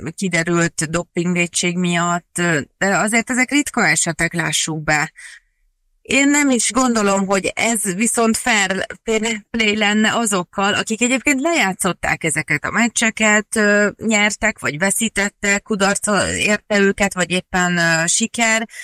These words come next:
ezeken a meccseken. Tehát ezt sem tartom egy jó ötletnek, hogy visszavonni, ö, bizonyos, ö, érmeket. Mert, ö,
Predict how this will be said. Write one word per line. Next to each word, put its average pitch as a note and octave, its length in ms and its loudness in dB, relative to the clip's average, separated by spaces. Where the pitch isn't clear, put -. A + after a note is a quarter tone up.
ezeken G3+ 380 -2
a G#3 80 2
meccseken. A3+ 640 0
Tehát A#3 380 0
ezt - 300 0
sem G3 240 2
tartom F3 420 -2
egy E3 180 0
jó F3+ 220 2
ötletnek, F#3+ 560 0
hogy F#3 220 -2
visszavonni, E3+ 1160 0
ö, E3 200 0
bizonyos, E3 760 0
ö, E3 280 2
érmeket. E3 880 -2
Mert, G#3 300 -2
ö, A3 400 2